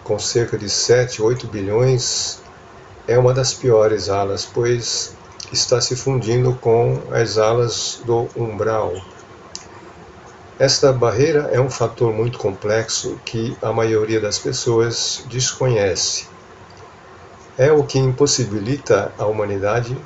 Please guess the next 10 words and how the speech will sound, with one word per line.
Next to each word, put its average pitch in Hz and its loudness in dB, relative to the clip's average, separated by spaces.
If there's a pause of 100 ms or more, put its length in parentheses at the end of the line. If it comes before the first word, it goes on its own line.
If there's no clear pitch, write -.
(200)
que - -4
a 110 4
humanidade 107 2
tenha 139 2
memória 120 0
estelar 117 0 (1080)
e 131 -2
das 127 4
encarnações 127 4
anteriores, 107 0